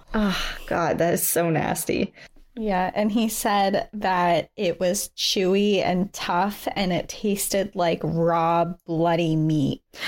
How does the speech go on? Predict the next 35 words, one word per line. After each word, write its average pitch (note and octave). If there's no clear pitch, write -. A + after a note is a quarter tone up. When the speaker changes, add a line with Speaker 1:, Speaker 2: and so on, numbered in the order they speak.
Speaker 1:
Oh, C4+
yeah, A#3+
'cause A3
you, A3
all G3+
right, D#3
I'm F#3
thinking B3+
of, E3+
like, E3+
just E3
taking E3
it, -
like, C3+
slurping E3
it C#3
down D3
in D3
one, D3+
but D3+
he's E3+
gnawing D#3
on C#2
it. -
Speaker 2:
Yeah, G#3
you G3+
got A3
to. G3
Otherwise, A3+
they're A3+
gonna A3
start A3+
eating A#3
your G3+
insides F#3